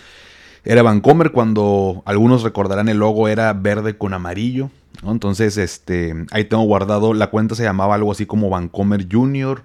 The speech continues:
una cosa así por el estilo. Y me acuerdo que te daban como una credencial, una tarjeta, ¿no? Al final del día que me imagino, digo, ya no me acuerdo mucho, tam-, tampoco mis papás se acuerdan de si se podía con esa tarjeta hacer algún tipo de pago, qué sé yo. No lo recuerdo, sé que teníamos esa,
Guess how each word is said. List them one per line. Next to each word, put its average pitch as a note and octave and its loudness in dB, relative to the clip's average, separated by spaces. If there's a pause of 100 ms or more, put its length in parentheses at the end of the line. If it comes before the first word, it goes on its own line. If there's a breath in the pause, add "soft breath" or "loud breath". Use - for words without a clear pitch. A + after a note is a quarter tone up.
(380 loud breath)
una C3 -2
cosa A#2+ -2
así G#2 -4
por G#2+ -2
el G2+ -2
estilo. E2+ -8
Y - -6
me F2 -6
acuerdo A2 -2
que G#2+ -2
te G2 -6
daban G#2 -2
como G2+ -2
una G2+ -4
credencial, G2+ -4
una G2+ -4
tarjeta, G#2+ -2
¿no? G#2 -2
Al A2+ -6
final F2+ -8
del F#2+ -6
día F#2 -4
que E2+ -8
me F2 -6
imagino, G2 -4 (240 loud breath)
digo, A2 0
ya A#2 2
no C3+ -2
me C3 0
acuerdo A#2 2
mucho, G#2+ -2
tam-, F#2 -6
tampoco G2+ -6
mis F#2 -6
papás F#2 -8
se F2+ -6
acuerdan F#2 -6 (380 loud breath)
de F2+ -4
si F2 -4
se F2 -4
podía F#2+ -4
con F#2+ -6
esa F2 -10
tarjeta F#2 -6
hacer F#2+ -8
algún F#2 -6
tipo F2 -10
de D#2+ -10
pago, A2+ -2
qué A#2 -12
sé F2 -8
yo. A#2 -2 (280 soft breath)
No G#2 6
lo A2+ 8
recuerdo, F3 2
sé F#2+ -6
que G2+ -4
teníamos G2+ -2
esa, F#2+ -4